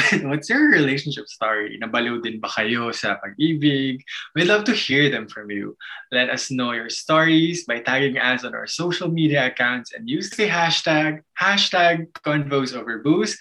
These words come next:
and hashtag C O B relationships. Feel free to follow us as well on our personal social media accounts.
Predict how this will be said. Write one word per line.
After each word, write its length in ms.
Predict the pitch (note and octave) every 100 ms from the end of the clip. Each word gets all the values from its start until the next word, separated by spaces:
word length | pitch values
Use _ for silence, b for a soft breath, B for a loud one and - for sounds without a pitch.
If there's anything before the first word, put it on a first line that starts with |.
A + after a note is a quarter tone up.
| -
and 200 | - -
hashtag 720 | E3 F#3+ F#3+ F#3 F3 E3+ E3+ B B -
C 320 | - G3+ G#3 D#3
O 220 | E3 D#3+
B 260 | D3 D3+
relationships. 1160 | C#3+ C3 G#2+ G#2 - G2+ - G2+ - - - - _ _ _ _ _ _ _
Feel 240 | G3+ B3 B3
free 140 | B3 A3
to 80 |
follow 300 | G3+ F#3+ F3 D#3
us 240 | C3+ C3 -
as 240 | D3+ F3
well 320 | D3 B2 B2
on 160 | B2+ A#2+
our 320 | B2 B2 B2 -
personal 400 | G#3 - F3 C3
social 380 | - C#3+ - A#2+
media 320 | A#2+ A2 A2
accounts. 560 | - A#2+ C3+ F3 G3+